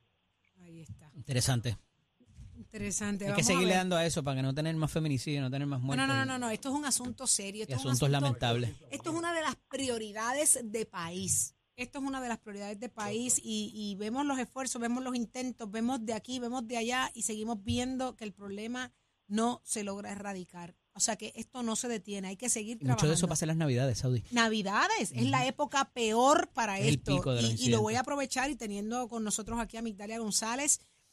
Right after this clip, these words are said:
Speaker 1: yo me he dedicado a hacer investigaciones de dónde proviene,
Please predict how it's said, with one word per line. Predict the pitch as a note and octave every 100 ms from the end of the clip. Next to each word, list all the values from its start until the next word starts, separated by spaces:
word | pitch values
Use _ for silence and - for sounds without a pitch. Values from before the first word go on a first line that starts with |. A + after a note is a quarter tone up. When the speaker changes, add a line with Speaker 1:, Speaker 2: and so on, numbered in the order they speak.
| _ -
Speaker 1:
yo | B3
me | C4+
he |
dedicado | C4+ B3 G#3 A#3
a |
hacer | A#3+ B3
investigaciones | B3+ A#3+ - G#3 F#3 A3+ C4+ D4 G#3+ -
de | G3
dónde | A3 D#4 F4
proviene, | B3 A3+ G3+ F#3+ E3+